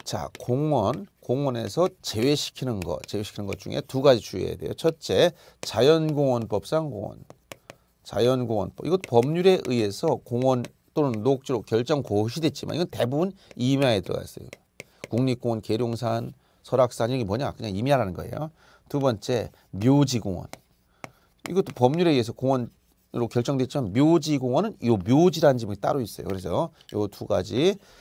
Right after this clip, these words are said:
공원, 법률에 의해서 공원 녹지 결정 고시되면 공원이지만 그중에서 자연공원법상 공원은 공원이 아니며 묘지공원도 공원이 아니다. 요 두 가지를 제외시킨다.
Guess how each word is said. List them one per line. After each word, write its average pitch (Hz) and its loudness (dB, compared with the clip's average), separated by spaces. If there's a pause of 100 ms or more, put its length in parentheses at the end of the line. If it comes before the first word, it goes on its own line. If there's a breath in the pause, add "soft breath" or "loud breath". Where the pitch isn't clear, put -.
(200 loud breath)
공원, 123 2 (120)
법률에 127 -2
의해서 107 -2 (100)
공원 104 -6
녹지 98 -8
결정 101 -6
고시되면 101 -4
공원이지만 151 -4
그중에서 123 -2 (360 loud breath)
자연공원법상 117 0
공원은 185 0
공원이 95 -4
아니며 80 -8 (360 soft breath)
묘지공원도 123 2
공원이 117 0
아니다. 92 -10
요 98 -2
두 110 -8
가지를 135 2 (280 loud breath)
제외시킨다. - -4